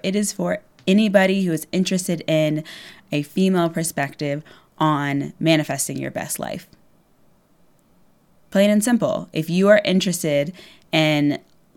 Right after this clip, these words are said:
learning how to create income from anything, from anything,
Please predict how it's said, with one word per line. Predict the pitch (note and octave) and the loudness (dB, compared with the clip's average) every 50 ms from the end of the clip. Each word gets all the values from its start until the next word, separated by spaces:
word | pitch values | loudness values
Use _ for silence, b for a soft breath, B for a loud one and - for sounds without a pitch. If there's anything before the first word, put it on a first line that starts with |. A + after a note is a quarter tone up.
| _ _ - | _ _ -6
learning | D3+ D#3+ E3 E3+ E3+ F3+ F3+ F#3+ F#3 | -2 2 2 4 4 2 2 0 0
how | - - D#3+ D3+ C#3+ C#3+ C#3 C#3 C#3 C#3 C#3+ D#3+ b b b b b _ _ _ - | -2 -2 -2 -2 -2 -2 -2 -4 -4 -6 -8 -10 b b b b b _ _ _ -4
to | - - - D#3+ D3+ D3 C#3+ C#3+ C#3+ C#3+ C#3+ - - - | -2 0 2 2 2 2 2 0 -2 -2 -4 -6 -10 -16
create | - - - E3+ - - D#3+ D#3 D#3 - - - - - | -8 -2 -2 -2 0 0 0 0 0 0 -2 -4 -6 -4
income | - D#3+ D#3 D#3+ - - D3 C#3+ D3 | -2 -2 0 -2 -2 -4 -4 -4 -4
from | C#3+ - D3 C#3 C3+ C3+ C3+ D3 D3 - _ _ _ _ _ _ _ _ _ _ _ _ _ _ _ _ _ _ _ _ _ _ _ _ - | -4 -4 -4 -4 -2 -4 -4 -6 -6 -10 _ _ _ _ _ _ _ _ _ _ _ _ _ _ _ _ _ _ _ _ _ _ _ _ 2
anything, | F3+ F3+ F#3 G3+ F#3 D#3+ - - - - - - - - F3+ - _ _ _ _ _ _ _ _ _ _ _ _ _ _ _ _ _ _ _ _ | 4 6 6 6 6 4 0 -2 -8 -12 -12 -10 -12 -12 -12 -14 _ _ _ _ _ _ _ _ _ _ _ _ _ _ _ _ _ _ _ _
from | - F3 F#3 F#3+ | 4 4 6 6
anything, | G3 A#3+ B3 G3 - - - - - - - | 6 4 2 0 -2 -4 -8 -10 -10 -14 -16